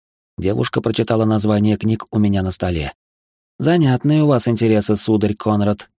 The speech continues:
Демонология? В том числе. А что читаете вы? Мне это, в общем-то, было не слишком интересно, но по соображениям вежливости и поддержания разговора, который все равно вот-вот угаснет, можно и спросить,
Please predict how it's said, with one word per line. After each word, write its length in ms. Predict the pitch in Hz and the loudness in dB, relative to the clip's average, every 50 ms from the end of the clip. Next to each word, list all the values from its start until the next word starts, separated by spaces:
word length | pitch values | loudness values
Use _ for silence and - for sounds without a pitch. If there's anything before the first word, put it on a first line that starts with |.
| _ _ - | _ _ -10
Демонология? 800 | 107 107 120 120 117 113 113 110 123 165 175 147 113 104 101 101 _ _ _ _ _ _ _ _ _ _ _ _ _ _ _ _ | -4 -2 0 0 2 2 0 0 0 0 2 2 2 2 2 0 _ _ _ _ _ _ _ _ _ _ _ _ _ _ _ _
В 80 | - | -10
том 220 | - 80 87 117 135 | -8 -6 -4 -4 -2
числе. 500 | - 123 98 - 90 87 98 113 101 - _ _ _ _ _ _ _ - | -2 -2 -2 0 -2 0 0 0 -2 -4 _ _ _ _ _ _ _ -2
А 140 | 92 87 | -2 -2
что 180 | 82 - - 156 | 0 0 -2 -2
читаете 500 | - - - - 98 92 90 - - 95 | -2 -2 -4 -2 -2 -2 0 0 0 0
вы? 240 | 92 101 120 127 - _ _ _ _ _ _ _ _ _ _ _ _ _ _ _ _ _ - | 2 2 0 0 -2 _ _ _ _ _ _ _ _ _ _ _ _ _ _ _ _ _ -4
Мне 240 | 104 139 175 175 160 | -2 0 0 0 0
это, 160 | - - 139 | 0 2 2
в 60 | 160 | 2
общем-то, 400 | 160 143 - 165 151 135 147 135 | 2 2 2 0 0 2 2 2
было 260 | 127 143 139 139 131 | 2 4 4 4 4
не 140 | 127 131 131 | 2 2 0
слишком 420 | 120 - 135 123 - - 123 123 | 0 0 0 0 0 0 0 0
интересно, 640 | 120 113 131 135 135 120 90 - - - - 123 - - _ _ _ _ - | 0 0 0 0 2 0 0 -2 -4 -8 -8 -10 -12 -14 _ _ _ _ -8
но 280 | - 101 139 143 127 117 | -6 -4 -2 -2 -2 -2
по 180 | - - 104 | -2 -2 -2
соображениям 880 | 95 - 107 101 98 98 107 107 101 101 117 113 113 110 110 107 107 104 | -2 0 0 0 0 2 2 0 2 2 2 2 2 2 2 2 2 2
вежливости 640 | 104 127 127 107 104 101 95 98 92 - - 92 | 2 0 0 0 0 0 0 0 -2 -2 -2 -2
и 100 | 92 92 | 0 0
поддержания 800 | 92 - - 98 95 90 104 101 92 95 104 98 95 98 98 95 | 0 -2 -4 -4 0 0 0 0 0 0 0 0 0 0 0 0
разговора, 580 | 95 95 92 92 98 107 117 139 135 107 90 - | -2 -4 -2 -2 -2 -2 0 0 0 -2 -2 -4
который 400 | - - 82 82 - 90 87 87 | -4 -8 -6 -4 -4 -2 -2 -2
все 160 | 85 - - 92 | -4 -4 -4 -2
равно 320 | 95 95 95 104 104 95 | -2 0 0 0 0 0
вот-вот 380 | 90 92 87 95 92 90 - 92 | 0 -2 -2 -2 -4 -2 -2 -2
угаснет, 560 | 90 87 92 85 - - 87 82 - - - | -2 0 -2 -2 -2 -4 -6 -6 -6 -8 -8
можно 340 | 98 104 - 143 123 135 139 | -6 -6 -6 -4 -4 -2 -2
и 60 | 135 | -2
спросить, 640 | - - 151 139 127 - - 90 85 - - - | -2 -2 -2 -2 -2 0 -2 -4 -4 -4 -8 -12